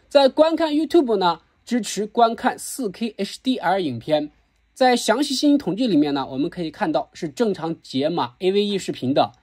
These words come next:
不过奇怪的是，在安装当被市场的时候呢，是无法正常安装的啊，显示不兼容。不过呢，可以通过 Downloader 的网页访问当被市场，然后呢，下载应用也是可以的。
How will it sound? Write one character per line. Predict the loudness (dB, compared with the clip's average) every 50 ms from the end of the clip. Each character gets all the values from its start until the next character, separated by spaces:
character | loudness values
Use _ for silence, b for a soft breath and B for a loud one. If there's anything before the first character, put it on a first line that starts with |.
| _ _
不 | -2
过 | -2 -2
奇 | 0 -2 4
怪 | 4 4 4
的 | 4
是， | -2 -4 -2 -4 -4 -4 _ _
在 | _ 2 2 2
安 | 2 -2 -2 4
装 | 4 4 4 4
当 | 0 0 0 0
被 | -2 -2 -4
市 | -4 -6 -8
场 | -8 -8 -10
的 | -10
时 | -10 -10 -10 -8
候 | -6 -6
呢， | -6 -8 -10
是 | -12 -14 -14
无 | -12 -10 -10 -12
法 | -8 -10 -10 -12 -10
正 | -8 -6 -6 -6 -6
常 | -8 -14
安 | -12 -10 -10 -4
装 | -4 -4 -4 -4
的 | -6 -8
啊， | -10 -12 -14
显 | -14 -12 -10 -10 -10 -10
示 | -12 -10 -10 -10
不 | -10 _ -14
兼 | -14 -4 -4 -2 0 0
容。 | 0 -2 -4 -6 -10 b b b b b b b
不 | _ -6 0
过 | 0 2
呢， | 2 2 -2
可 | -2 -4 -4 -6
以 | -6
通 | -6 -8 -10 -8 -6 -6 -4
过 | -2 -2 -4 -2
Downloader | 0 -2 0 0 0 0 0 0 0 0 -2 -2 -2
的 | -4 -6 -6 -6
网 | -4 -2 -4 -2 -2
页 | -2 -2 -2 -2
访 | -2 -4 -6 -4 -4
问 | -6 -6 -8
当 | -6 _ -4 -4 -4 -6
被 | -8 -10
市 | -8 -10 -10
场， | -8 -10 -12 -12 -12 _ _ _
然 | _ -12 -12 -10 -4
后 | -2 -2 0
呢， | -2 -2 -6 _
下 | -16 -2 0 0 0
载 | 0 -2
应 | -4 -4 -2
用 | -2 -2 -4 -6 _
也 | -12 -10 -10 -10
是 | -6 -8 -8
可 | -8 -6 -6 -6
以 | -6 -6 -6
的。 | -6 -6 -8 -8